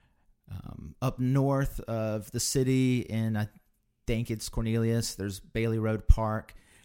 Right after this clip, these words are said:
And then there's other nine holes sprinkled throughout the city. There's a nine-hole course right in the middle of Plaza Midwood you may not even notice. There's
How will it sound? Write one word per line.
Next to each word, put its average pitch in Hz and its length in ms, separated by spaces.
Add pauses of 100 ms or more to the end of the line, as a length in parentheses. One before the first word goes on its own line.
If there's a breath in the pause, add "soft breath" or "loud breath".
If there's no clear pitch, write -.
(120)
And 139 120
then 156 80
there's 156 140
other 160 280
nine 135 320
holes 92 320
sprinkled - 540
throughout 104 240
the 98 60
city. 95 300
There's 101 300
a 113 80
nine-hole 113 380
course 113 560 (120)
right 110 140
in - 60
the 117 80
middle 117 160
of 101 100
Plaza 110 300
Midwood 98 380
you 76 80
may 90 180
not 87 220
even 87 260
notice. 82 340
There's 92 240